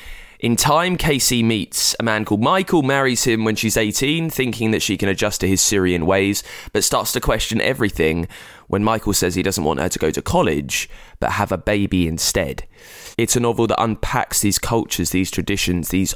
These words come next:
ideas about how people do what they do, and whether there's any change and how people deal with that. Much of it is inspired and based on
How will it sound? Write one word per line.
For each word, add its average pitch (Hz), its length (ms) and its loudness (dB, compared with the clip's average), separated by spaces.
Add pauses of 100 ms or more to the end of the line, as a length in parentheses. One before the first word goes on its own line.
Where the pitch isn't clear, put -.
ideas 104 760 2
about 92 440 0
how 104 320 0
people 95 420 0
do 90 300 2
what 90 240 2
they 87 180 2
do, 82 500 2 (560)
and 98 160 0
whether 101 220 2
there's 95 300 0
any 92 200 2
change 92 520 0
and 90 100 0
how 92 160 2
people 90 420 2
deal 95 320 4
with 71 260 -4
that. 67 280 -4 (460)
Much 113 400 0
of 147 80 4
it 107 80 2
is 110 140 0
inspired 110 840 2 (160)
and 107 340 0
based 139 520 0
on 101 480 2